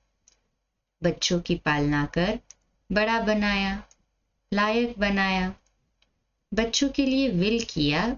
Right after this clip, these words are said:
बस शरीर छोड़ा, जाकर दूसरा जन्म लेंगे। वो हुआ हद का बाप, ये है फिर बेहद का बाप। वह हद का ब्रह्मा,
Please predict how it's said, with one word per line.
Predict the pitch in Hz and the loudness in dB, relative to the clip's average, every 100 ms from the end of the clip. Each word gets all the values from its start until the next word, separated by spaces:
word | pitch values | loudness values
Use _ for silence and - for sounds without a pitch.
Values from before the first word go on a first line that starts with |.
| 180 | 0
बस | 170 156 - - - - _ - | 0 0 -2 -2 -6 -10 _ -10
शरीर | - - 190 202 202 | -4 -2 0 0 -2
छोड़ा, | - 160 143 143 214 - _ | -2 0 2 0 -2 -8 _
जाकर | - 202 - 240 | -2 -2 0 0
दूसरा | 214 233 - 226 | 0 0 0 0
जन्म | 208 208 208 208 | 0 0 2 0
लेंगे। | 202 196 190 185 185 _ _ _ _ _ _ _ _ _ 190 | 0 -2 -2 -4 -6 _ _ _ _ _ _ _ _ _ -2
वो | 220 | 0
हुआ | 240 254 247 254 | 2 2 2 2
हद | 254 160 - | 0 0 -2
का | - 226 | 0 0
बाप, | 226 254 185 - _ 175 | 2 2 0 -4 _ -2
ये | 190 214 | 0 2
है | 220 | 0
फिर | - 233 | 0 -2
बेहद | 180 151 156 151 - | 0 0 0 -6 -6
का | 151 143 | -4 -2
बाप। | 147 151 - _ _ _ _ _ _ _ _ - | -2 -4 -6 _ _ _ _ _ _ _ _ -2
वह | 170 180 | 0 2
हद | 190 190 | 0 -4
का | - 220 | 0 -2
ब्रह्मा, | 185 196 196 180 185 180 | 0 0 0 0 0 -2